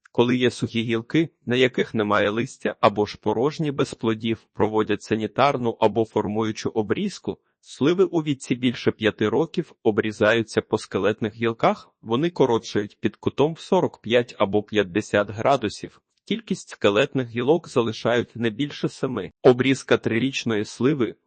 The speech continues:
Обрізка колоновидної сливи проводиться наступним чином. Центральний провідник не вкорочують,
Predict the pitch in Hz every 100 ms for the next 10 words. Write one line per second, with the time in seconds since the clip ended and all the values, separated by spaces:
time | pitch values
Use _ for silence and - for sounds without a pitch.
0 | _ 113 104 185 - - 170 165 147 135
1 | 113 107 107 107 - 127 147 127 113 113
2 | 135 139 131 123 113 113 - 202 185 151
3 | - 165 160 104 - _ - - 117 131
4 | 151 143 117 - 117 107 120 127 151 156
5 | - 170 120 107 - 90 80